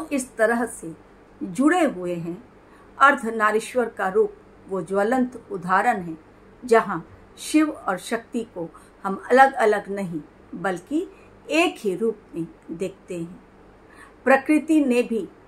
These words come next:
बैलेंस करने के लिए इस सृष्टि को मेल और फीमेल दोनों ही रूपों में एनर्जी को दिया है, यानी एनर्जी कभी ईश्वर की मेल रूप में,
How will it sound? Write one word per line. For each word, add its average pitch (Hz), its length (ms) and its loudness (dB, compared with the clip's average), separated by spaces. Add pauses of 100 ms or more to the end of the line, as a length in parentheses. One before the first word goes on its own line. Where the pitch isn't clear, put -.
(120)
बैलेंस 240 720 4
करने 208 320 0
के 202 200 -4
लिए 208 260 -4
इस 233 240 -4
सृष्टि 220 340 -6
को - 280 -14 (440)
मेल 247 380 2 (160)
और 185 220 0
फीमेल 185 480 -6 (460)
दोनों 302 460 10
ही 320 200 6 (220)
रूपों 202 440 -2
में 165 180 -2 (280)
एनर्जी 226 560 0
को 160 140 -10 (220)
दिया 185 320 -4
है, - 240 -12 (760)
यानी 285 480 6 (400)
एनर्जी 226 500 2 (600)
कभी 208 280 0 (440)
ईश्वर 240 400 2
की 302 260 -4 (200)
मेल 208 340 2
रूप 269 160 -6 (120)
में, 320 140 0